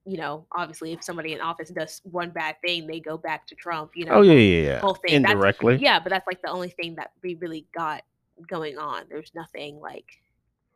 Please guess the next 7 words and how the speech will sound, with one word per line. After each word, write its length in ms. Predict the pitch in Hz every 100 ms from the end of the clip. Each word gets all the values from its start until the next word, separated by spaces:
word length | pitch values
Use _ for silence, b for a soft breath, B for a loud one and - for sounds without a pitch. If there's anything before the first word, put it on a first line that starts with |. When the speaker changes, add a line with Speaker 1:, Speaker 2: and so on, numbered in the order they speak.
| _ _ _ _ _ _ - 202
Speaker 2:
Yeah. 80 | -
Speaker 1:
extreme, 680 | - 220 220 190 170 170
you 100 | 196
know, 160 | 165 151
like 200 | 156 156
we 100 | 170
had 400 | 170 151 147 185